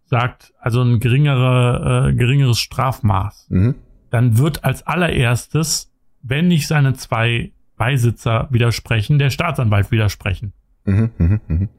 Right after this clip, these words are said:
Speaker 1: Wenn der Staatsanwaltschaft und der Richter und die Beisitzenden, also das sind schon vier Leute, die sich zusammentun, tun müssen, um einen möglichen Promi-Bonus auszusprechen.
Speaker 2: Ja.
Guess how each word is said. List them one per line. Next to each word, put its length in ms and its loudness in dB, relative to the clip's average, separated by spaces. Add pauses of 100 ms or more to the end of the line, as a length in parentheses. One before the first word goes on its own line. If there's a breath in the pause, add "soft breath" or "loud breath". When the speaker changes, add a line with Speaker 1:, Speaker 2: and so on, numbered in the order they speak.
(760)
Speaker 1:
Wenn 140 0
der 100 2
Staatsanwaltschaft 960 -2
und 160 0
der 180 2
Richter 580 -2 (500)
und 360 -2
die 80 0
Beisitzenden, 960 0 (220)
also 120 0
das 80 0
sind 160 2
schon 160 2
vier 200 2
Leute, 320 0
die 120 2
sich 180 0
zusammentun, 680 2
tun 260 4
müssen, 260 2
um 140 0
einen 400 0
möglichen 460 2
Promi-Bonus 680 0
auszusprechen. 840 -2
Speaker 2:
Ja. 560 0